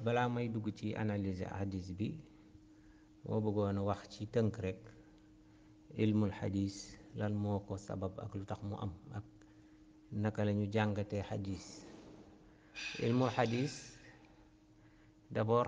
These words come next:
hadis mooy waxu Yonent bi sallallahu alayhi wa alihi wa sallam. Ay jëfam, ay waxam, ay noppeem, ay tegtalam, ay fekkeem.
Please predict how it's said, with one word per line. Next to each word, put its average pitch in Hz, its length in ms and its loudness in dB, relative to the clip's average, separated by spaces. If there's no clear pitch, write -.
hadis 127 560 -2
mooy 113 260 2
waxu 113 400 0
Yonent 120 340 2
bi 107 120 -2
sallallahu 107 800 0
alayhi 101 600 0
wa 107 120 -2
alihi 101 440 0
wa 95 100 -4
sallam. 101 360 -2
Ay 110 220 6
jëfam, 104 400 4
ay 113 160 4
waxam, 113 400 4
ay 117 200 6
noppeem, 117 580 2
ay 117 260 2
tegtalam, 123 600 0
ay 120 120 2
fekkeem. 117 460 0